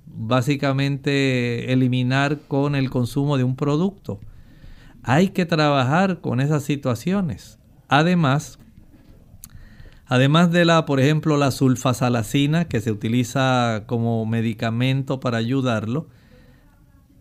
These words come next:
usted puede utilizar algunos productos que le van a ayudar a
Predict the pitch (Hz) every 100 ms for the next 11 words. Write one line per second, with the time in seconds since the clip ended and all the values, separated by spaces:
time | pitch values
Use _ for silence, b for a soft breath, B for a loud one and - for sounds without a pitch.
0 | - - 127 175 185 - 175 175 160 160
1 | 175 160 147 143 151 160 - - 123 117
2 | 127 139 - 139 127 127 - 135 - 117
3 | 113 110 107 104 101 127 147 139 127 123
4 | 113 110 107 110 - 123 123 135 131 127
5 | 131 - - - - - 123 123 120